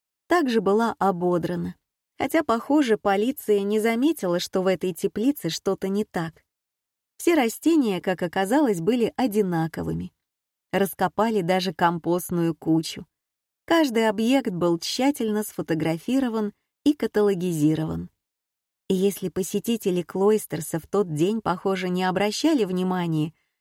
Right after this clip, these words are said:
на происходящее вокруг них, то сотрудники наоборот.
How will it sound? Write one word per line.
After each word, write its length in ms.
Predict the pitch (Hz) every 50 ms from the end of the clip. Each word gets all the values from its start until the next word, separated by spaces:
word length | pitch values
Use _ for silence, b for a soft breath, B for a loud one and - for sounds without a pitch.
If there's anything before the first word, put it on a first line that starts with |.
| _ -
на 100 | 240 247
происходящее 880 | - 233 233 226 214 - - 240 240 202 214 185 170 - - - 180 175
вокруг 460 | 170 196 202 - - 202 196 - -
них, 300 | 196 185 165 151 - - _ _ _ _ _ _ _ _ _ _ _ _ -
то 100 | - 311
сотрудники 920 | 294 - 233 214 - - 254 302 320 277 277 277 277 - - - 247 254 240
наоборот. 840 | 214 180 170 190 220 226 220 185 180 180 175 160 151 139 143 151